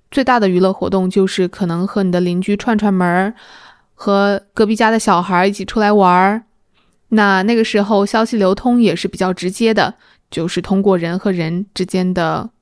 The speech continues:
面对面的对话。而现在呢，我们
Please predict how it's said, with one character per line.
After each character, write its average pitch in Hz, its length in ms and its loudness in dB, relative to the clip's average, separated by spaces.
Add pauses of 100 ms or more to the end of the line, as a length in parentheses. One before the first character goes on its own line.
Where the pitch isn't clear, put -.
(180)
面 202 140 0
对 190 100 -2
面 190 140 0
的 175 80 -2
对 208 160 0
话。 208 400 0 (1080)
而 196 140 0
现 220 280 2
在 240 240 2
呢， 202 280 2 (300)
我 185 80 0
们 185 300 0